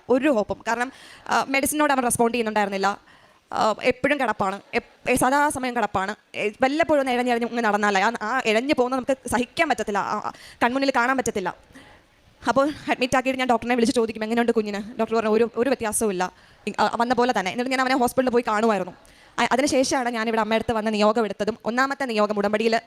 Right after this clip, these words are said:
ഉടമ്പടി എടുത്തതും ഒന്നാമത്തെ നിയോഗമായിട്ട് അവൻ്റെ കാര്യമാണ് വെച്ചത്, "കുഞ്ഞ് എത്രയും പെട്ടെന്ന് എണീറ്റ് നടക്കണേ അമ്മേ" എന്നുള്ളത്. നവംബർ ഇരുപത്തിരണ്ടാം തീയതി ഞാനിവിടെ വന്നു, ഉടമ്പടി എടുത്തു, ഉടമ്പടി തൈലവും ഉപ്പും എല്ലാം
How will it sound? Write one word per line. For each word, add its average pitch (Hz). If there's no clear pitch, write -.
ഉടമ്പടി 247
എടുത്തതും 220
ഒന്നാമത്തെ 240
നിയോഗമായിട്ട് 208
അവൻ്റെ 240
കാര്യമാണ് 196
വെച്ചത്, 180
"കുഞ്ഞ് 214
എത്രയും 220
പെട്ടെന്ന് 202
എണീറ്റ് 196
നടക്കണേ 202
അമ്മേ" 185
എന്നുള്ളത്. 170
നവംബർ 233
ഇരുപത്തിരണ്ടാം 233
തീയതി 254
ഞാനിവിടെ 214
വന്നു, 214
ഉടമ്പടി 226
എടുത്തു, 233
ഉടമ്പടി 226
തൈലവും 226
ഉപ്പും 226
എല്ലാം 247